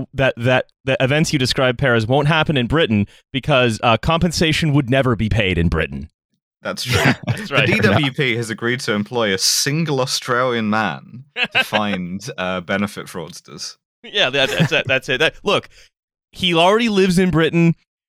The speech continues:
Speaker 1: He wasn't working anyway, and we'd rather have him. It's like poacher turned gamekeeper. We'd rather have him finding the fraudsters.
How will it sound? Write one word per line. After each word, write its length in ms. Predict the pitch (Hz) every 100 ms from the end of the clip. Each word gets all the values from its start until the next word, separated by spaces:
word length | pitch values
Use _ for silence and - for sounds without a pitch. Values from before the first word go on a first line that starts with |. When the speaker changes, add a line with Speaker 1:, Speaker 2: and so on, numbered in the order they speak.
| _ _
Speaker 1:
He 160 | -
wasn't 380 | 123 143 170 214
working 360 | 170 170 175 143
anyway, 640 | 165 156 104 82 92 135 _ _ -
and 320 | 135 135 131 -
we'd 180 | 151 139
rather 300 | 160 185 175
have 240 | 156 165
him. 380 | 151 170 165 156
It's 140 | 175 175
like 120 | 160
poacher 320 | 185 175 180
turned 260 | 160 156 135
gamekeeper. 460 | 143 147 135 104 98
We'd 160 | 110
rather 220 | 139 143 139
have 160 | 147
him 280 | 139 160 160
finding 460 | 143 160 156 147 135
the 60 |
fraudsters. 920 | 120 147 139 143 - 415 135 370 -